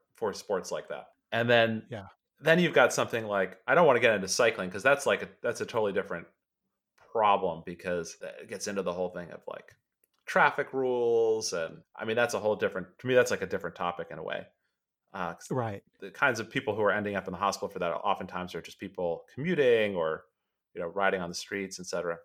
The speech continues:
Speaker 1: That's, like, a whole different topic. It, so
Speaker 2: And
Speaker 1: cycling is
Speaker 2: fast ca-
Speaker 1: dangerous, right? There's no question, not just for your
Speaker 2: Yeah.
Speaker 1: head in general, it's dangerous, but also very healthy for you in other ways. So again,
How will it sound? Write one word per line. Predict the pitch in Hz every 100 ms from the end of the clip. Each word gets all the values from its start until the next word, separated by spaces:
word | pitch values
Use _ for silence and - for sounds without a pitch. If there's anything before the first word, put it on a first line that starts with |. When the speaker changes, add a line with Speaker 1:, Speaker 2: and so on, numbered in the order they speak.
| _
Speaker 1:
That's, | 95 -
like, | 87
a |
whole | 90 90 90 -
different | 92 - -
topic. | 82 - - _ _ _ _ _ _ _ -
It, | 165 143
so | - 165 -
Speaker 2:
And |
Speaker 1:
cycling | 156 233 214 190
is | 233
Speaker 2:
fast | 120
ca- |
Speaker 1:
dangerous, | 107 87 62 -
right? | 90 90
There's | 95 107
no | 95
question, | 98 - 90 -
not | 135 135
just | 117 -
for | 101
your | 90
Speaker 2:
Yeah. |
Speaker 1:
head | 95 85
in |
general, | 87 90 76
it's | 82
dangerous, | 82 76 - - - _ _ _ _
but | 180
also | 196 196 175
very | 170 151
healthy | 156 147 117
for | 110 104
you | 101 98
in | 95
other | 127 98
ways. | 87 69 -
So | 107 101 -
again, | 98 76